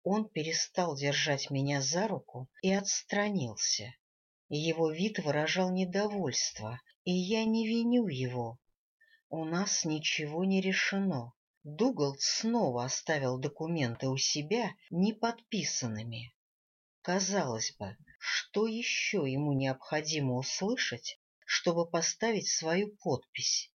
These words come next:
И я совершенно не была готова к тому, что не успею я выйти из дома,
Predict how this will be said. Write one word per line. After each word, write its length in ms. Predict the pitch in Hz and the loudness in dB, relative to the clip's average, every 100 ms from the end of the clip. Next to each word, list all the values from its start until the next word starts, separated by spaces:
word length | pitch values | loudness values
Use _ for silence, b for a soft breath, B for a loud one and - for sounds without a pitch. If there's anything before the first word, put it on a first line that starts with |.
| _ _ _ _ _ - | _ _ _ _ _ -8
И 60 | 156 | -4
я 180 | 156 156 | -2 -2
совершенно 720 | - 160 165 - 190 185 175 | -2 -4 -4 -2 0 0 0
не 180 | 175 | 0
была 380 | 175 175 180 147 | 0 0 2 0
готова 580 | 127 135 - 160 143 131 | 0 -2 0 0 0 -2
к 100 | - | -4
тому, 480 | - 143 156 220 190 - b b | 0 0 0 0 -2 -8 b b
что 340 | - - 170 | -2 0 2
не 140 | 180 | 2
успею 680 | 196 214 - - 214 156 139 | 2 0 -4 0 2 2 0
я 220 | 147 156 | 0 0
выйти 380 | 175 180 143 - | 2 2 0 -2
из 300 | 143 139 147 | -2 -2 -4
дома, 480 | 156 247 226 135 123 | 0 2 2 -2 -6